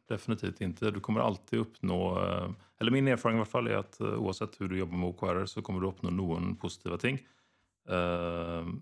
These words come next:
ofta får du ett ökt fokus på de tingarna som du har definierat som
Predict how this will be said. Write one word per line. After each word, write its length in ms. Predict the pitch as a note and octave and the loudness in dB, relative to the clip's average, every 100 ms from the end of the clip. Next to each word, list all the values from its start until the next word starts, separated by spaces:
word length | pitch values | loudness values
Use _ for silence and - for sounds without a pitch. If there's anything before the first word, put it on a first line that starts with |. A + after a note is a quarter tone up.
| - _ _ _ _ _ | -12 _ _ _ _ _
ofta 540 | G#2 - - F#2 F#2+ | -6 -6 -2 2 2
får 320 | - G#2+ E2+ | 2 2 2
du 200 | D#2+ E2+ | 2 2
ett 100 | E2 | 0
ökt 320 | - E2+ D#2+ - | -2 -4 -4 -8
fokus 540 | - E2+ - - A#2 | -4 -4 -2 -4 -2
på 100 | - | 0
de 160 | F2 E2+ | 0 0
tingarna 340 | E2 D#2+ F2 | -2 -2 -4
som 200 | - F#2 | -4 -4
du 60 | F2+ | -2
har 340 | G1+ G1+ - - | -2 -2 -6 -8
definierat 460 | F#2+ - E2+ E2+ | -6 -4 -4 -6
som 460 | - - E2+ F2 | -8 -6 -4 -6